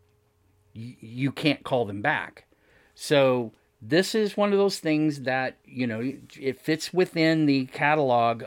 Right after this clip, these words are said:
of we're putting a better solution in place than anything they had and saving them a ton of money, saving them a ton of time,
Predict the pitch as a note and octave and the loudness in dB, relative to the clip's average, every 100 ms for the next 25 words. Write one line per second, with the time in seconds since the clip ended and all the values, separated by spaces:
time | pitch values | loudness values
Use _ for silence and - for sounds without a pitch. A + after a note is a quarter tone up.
0 | - A2 G#2 F#2+ _ _ _ _ _ _ | -6 -4 -2 -6 _ _ _ _ _ _
1 | _ _ G2+ G2+ G#2+ C3+ C#3+ C#3+ C#3 - | _ _ -16 -16 -4 2 4 2 0 2
2 | D3 C3+ B2+ G#2+ A#2 G2+ B2 B2+ C#3 - | 2 4 0 -2 -6 -4 -2 -2 -4 -6
3 | B2+ B2+ B2 C#3+ A2+ G2 - E3+ A#2+ G#2 | -4 -2 -2 -4 -6 -8 -2 0 0 -4
4 | A#2 A2 C3 C#3 C3 A#2 A2 G#2+ G#2 B2 | -8 -4 0 0 -2 -6 -6 -6 -8 -8
5 | A#2+ F2+ _ _ _ _ _ _ - B2 | -8 -10 _ _ _ _ _ _ -10 -6
6 | A#2+ A2 G#2 - _ - D#3+ E3+ E3+ C#3+ | -6 -6 -8 -12 _ -6 0 2 2 0
7 | A#2+ - A2+ G2+ F#2+ F#2 F#2+ - E3 F3+ | 0 -2 -8 -6 -10 -10 -10 -4 -2 0
8 | D#3 B2 - G2 F2+ - F2 E2 E2 | -2 -2 -4 -10 -10 -14 -14 -12 -16